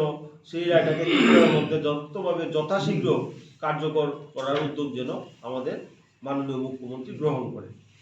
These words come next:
আর আজকের যে সাংবাদিক সম্মেলনের মূল উদ্দেশ্য ছিল যে আমাদের, আহ, all ত্রিপুরা স্কুল কম্পিউটার শিক্ষক সংঘের, আহ, যে তিন মাস এক্সটেন্ড হয়েছে, এটা আমাদের দীর্ঘ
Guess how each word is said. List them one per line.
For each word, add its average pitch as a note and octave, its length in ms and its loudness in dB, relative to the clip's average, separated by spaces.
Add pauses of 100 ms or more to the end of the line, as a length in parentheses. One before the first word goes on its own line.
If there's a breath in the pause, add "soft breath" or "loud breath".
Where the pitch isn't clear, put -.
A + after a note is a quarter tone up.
(460 soft breath)
আর B2 240 -4
আজকের F#3 460 0
যে F#3 100 -2
সাংবাদিক F3+ 480 -2
সম্মেলনের F3 920 -4 (200)
মূল E3 360 -2
উদ্দেশ্য E3+ 680 0 (440)
ছিল E3 280 -4
যে E3+ 60 2
আমাদের, E3 420 2
আহ, D3+ 540 2
all E3 160 4
ত্রিপুরা F#3 300 -2
স্কুল F3+ 280 -4
কম্পিউটার F#3 420 0
শিক্ষক E3+ 440 -8
সংঘের, E3+ 360 -6
আহ, - 1120 -4
যে D3+ 360 4
তিন F#3+ 180 -2
মাস F3+ 220 4
এক্সটেন্ড F#3 380 0
হয়েছে, F3+ 320 4
এটা C#3 400 -2
আমাদের E3+ 420 0
দীর্ঘ D#3+ 280 -2